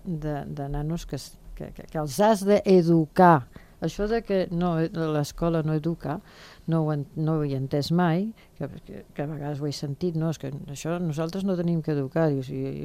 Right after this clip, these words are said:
i, doncs, hem de canviar el, el nom del ministeri. No és Ministeri d'Educació,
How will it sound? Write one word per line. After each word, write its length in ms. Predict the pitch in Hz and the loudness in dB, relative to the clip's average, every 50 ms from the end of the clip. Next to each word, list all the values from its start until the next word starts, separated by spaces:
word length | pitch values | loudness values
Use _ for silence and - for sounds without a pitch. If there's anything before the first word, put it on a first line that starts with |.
| 151 147 | -8 -10
i, 160 | 147 - 147 | -8 -8 -8
doncs, 640 | 147 147 147 143 143 143 143 147 143 - 160 143 151 151 143 - | -6 -6 -6 -6 -4 -6 -6 -8 -6 -6 -4 -2 -2 -2 -2 -2
hem 160 | - 175 147 | -2 0 0
de 100 | - 156 156 | 0 0 2
canviar 340 | - 160 156 156 156 151 160 | 2 2 2 4 4 4 4
el, 140 | 160 156 165 - - | 2 2 0 -2 -2
el 160 | 175 165 160 | -2 -2 0
nom 160 | 165 165 165 | 0 -2 -2
del 120 | 160 170 170 | -2 -2 -2
ministeri. 600 | 170 165 156 156 143 - - 147 143 147 170 175 - - - - - - - - | -4 -4 -4 -6 -6 -6 -6 -6 -6 -6 -8 -10 -12 -18 -20 -20 -20 -20 -8 -2
No 200 | 160 160 160 160 160 170 | 0 2 4 4 4 4
és 160 | 170 147 - | 2 2 -2
Ministeri 560 | 160 135 135 139 135 - - 165 156 147 147 151 | -6 -10 -10 -10 -12 -8 -4 -2 -2 0 -2 -2
d'Educació, 680 | 147 151 147 151 147 - 151 156 143 143 185 190 202 | -2 -2 -2 -4 -4 -2 -4 -4 -2 -2 -4 -4 -4